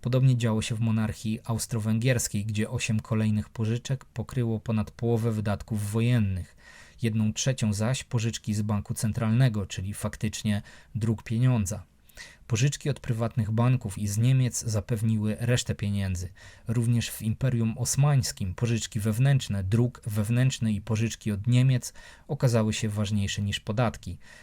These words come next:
W innej sytuacji znajdowały się Anglia i Francja, które zasilały swoje gospodarki zagranicznymi surowcami, między innymi amerykańską ropą. Początkowo Wielka Brytania z powodzeniem nie tylko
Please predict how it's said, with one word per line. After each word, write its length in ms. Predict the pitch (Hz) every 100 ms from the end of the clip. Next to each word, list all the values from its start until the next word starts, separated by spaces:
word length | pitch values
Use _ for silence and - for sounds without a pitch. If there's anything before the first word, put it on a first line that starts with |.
| -
W 180 | - -
innej 300 | 135 131 120
sytuacji 560 | - 113 131 139 117
znajdowały 640 | 104 107 104 104 101 98
się 180 | - 95 -
Anglia 600 | 120 127 120 120 120 127
i 120 | 117 104
Francja, 600 | - 131 117 - 92 92
które 280 | - - 107
zasilały 560 | 101 98 - 113 117 117
swoje 280 | - 110 104
gospodarki 760 | 110 - 104 113 - - 110 - - - -
zagranicznymi 800 | 107 113 117 113 107 - 117 113
surowcami, 800 | - 113 - - 123 107 82 -
między 300 | 110 107 110
innymi 380 | 104 104 101 104
amerykańską 840 | 107 110 107 104 104 - 104 107 -
ropą. 480 | 110 110 127 98 92 - - - - - -
Początkowo 460 | - - 123 - 147
Wielka 340 | 131 131 -
Brytania 460 | 113 110 - 123 127
z 80 | -
powodzeniem 560 | 113 113 107 113 113
nie 100 | 113
tylko 440 | 110 143 - 104